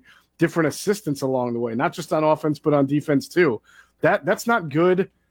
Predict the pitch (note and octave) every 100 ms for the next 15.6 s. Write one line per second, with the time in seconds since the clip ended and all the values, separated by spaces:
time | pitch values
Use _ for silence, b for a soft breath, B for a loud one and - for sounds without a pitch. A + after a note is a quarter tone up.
0 | _ C3+ F#3 E3 D3+ D#3+ D3 C3+ E3 E3+
1 | C3 - D#3 D3+ C3+ D#3 D3+ C#3 D3+ D3
2 | D3 C#3 C3+ C3 F3 G3 D3+ F3 E3+ D#3
3 | C3+ D3 D3+ D#3 D3+ D#3+ D#3 _ _ _
4 | _ C3 C3+ B2+ E3 E3 C#3+ D3+ D3+ D#3+
5 | D3+ D#3 C#3 D#3+ C#3 C3 C#3+ D#3+ D#3 D3+
6 | C3+ - - D3 D3 - C3 - D3 C#3+
7 | C#3 C#3+ C#3 C3 D#3 D3 C#3 D#3 D#3 C#3
8 | C#3+ F3 - F3+ F3+ F3 G3 E3+ F3 F#3+
9 | F#3 C#3+ C3+ C3+ - b b b _ D3+
10 | D3+ E3 C#3+ C#3+ D3 C#3+ C#3 C3+ D#3+ D3
11 | C3 D3+ F3 - F3+ F#3 E3 D3+ D3 D#3
12 | D3+ E3 - C3 D3 G#3 G3 G3 E3 B2+
13 | B2 G3 F#3+ F3+ F3+ F#3 F3+ F3 F3+ F3+
14 | F3 D3 D3 C#3 D#3 E3+ E3+ D#3+ C#3+ D3
15 | G#3 F3 C#3+ C#3+ C#3+ C#3+